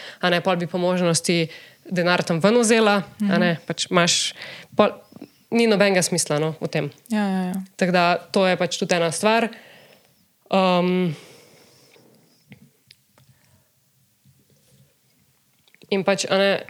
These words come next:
Speaker 1: te naše navade pri porabi denarja so pač ena zelo velika stvar, ki pač vpliva na to, a ne,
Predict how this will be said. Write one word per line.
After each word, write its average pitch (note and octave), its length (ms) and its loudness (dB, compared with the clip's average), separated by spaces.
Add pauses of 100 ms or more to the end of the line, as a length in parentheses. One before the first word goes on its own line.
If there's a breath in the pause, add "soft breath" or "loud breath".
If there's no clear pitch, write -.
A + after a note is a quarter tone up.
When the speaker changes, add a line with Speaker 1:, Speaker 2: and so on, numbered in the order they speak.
(380)
Speaker 1:
te G#3 80 0
naše G3+ 300 2
navade F3 360 2
pri E3+ 140 -6
porabi E3 420 -2
denarja E3+ 520 0 (580)
so - 140 -12
pač E3 200 -6
ena E3 400 0 (360)
zelo F3 360 0
velika D#3 280 -2
stvar, D3+ 340 -2 (300)
ki - 140 -20
pač - 240 -10
vpliva E3 340 -2
na D#3+ 100 0
to, D#3+ 160 -2
a D#3 100 -2
ne, D#3+ 140 -4